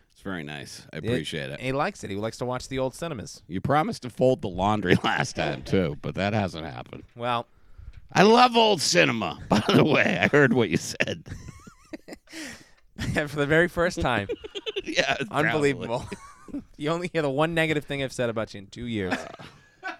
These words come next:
Speaker 1: The one negative thing?
Speaker 2: Yeah. I'm a nice boy. People,
Speaker 1: Fuck,
Speaker 2: I get
Speaker 1: dude.
Speaker 2: this reputation for being a grumpus, but I'm not. I'm a nice guy.
Speaker 1: A grumpus.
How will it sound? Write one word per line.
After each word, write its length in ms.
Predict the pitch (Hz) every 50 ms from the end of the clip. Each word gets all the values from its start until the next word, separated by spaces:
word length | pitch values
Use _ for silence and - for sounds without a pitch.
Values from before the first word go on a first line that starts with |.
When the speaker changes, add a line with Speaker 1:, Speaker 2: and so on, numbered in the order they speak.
| 349 359 - - _ _ _ _ _ _ _ -
Speaker 1:
The 100 | 165 151
one 480 | - 147 123 113 113 - 160 151 147 131
negative 440 | 110 104 107 123 135 170 185 190 -
thing? 80 | - 104
Speaker 2:
Yeah. 520 | 127 156 190 220 247 311 262 175 101 - - - _ _ - - _ _ _ _ -
I'm 160 | - 170 330
a 60 | 311
nice 260 | 175 156 156 156 -
boy. 400 | - - 139 175 165 131 101 78 - - - - - - _ - - -
People, 220 | - 180 - - 349
Speaker 1:
Fuck, 80 | - 156
Speaker 2:
I 100 | 180 226
get 80 | 277
Speaker 1:
dude. 80 | - 139
Speaker 2:
this 100 | 160 139
reputation 600 | 165 170 160 143 135 - - 147 143 - 127 107 98
for 40 | 92
being 200 | 107 113 107 104
a 40 |
grumpus, 420 | 92 - 113 120 123 - 95 80 76
but 120 | - 104
I'm 140 | 120 147 156
not. 200 | 127 104 98 98
I'm 100 | 107 123
a 40 | 120
nice 260 | 113 117 123 120 -
guy. 260 | - 120 117 113 104 90
Speaker 1:
A 40 |
grumpus. 760 | - - 92 95 95 90 - - 73 - - - - - -